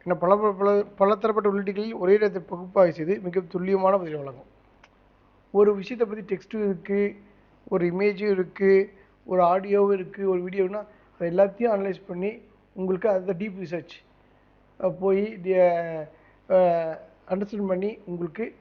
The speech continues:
அவுட்புட் கொடுக்கக்கூடிய ஒரு டீப் ரிசர்ச்சிங் பவர் இந்த, அ, ஜெமினி ஏ ஐக்கு உண்டு. அதுதான் வந்து மல்டி மாடல் ரீசனிங் அப்படி சொல்றாங்க. ஓகேங்களா? முக்கியமா மூணுக்கு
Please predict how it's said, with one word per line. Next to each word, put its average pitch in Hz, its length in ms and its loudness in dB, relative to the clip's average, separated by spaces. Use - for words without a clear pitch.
அவுட்புட் 180 360 -2
கொடுக்கக்கூடிய 165 640 -4
ஒரு 160 180 -8
டீப் 185 240 -8
ரிசர்ச்சிங் 180 420 -8
பவர் 185 300 0
இந்த, 165 440 -4
அ, 170 80 2
ஜெமினி 190 240 -2
ஏ 175 100 0
ஐக்கு 156 200 -12
உண்டு. 180 380 -2
அதுதான் 180 420 4
வந்து 196 240 -8
மல்டி 196 400 -2
மாடல் 180 420 -4
ரீசனிங் 151 480 -6
அப்படி 156 240 -6
சொல்றாங்க. 120 360 -14
ஓகேங்களா? 165 320 0
முக்கியமா 190 300 2
மூணுக்கு 180 280 -4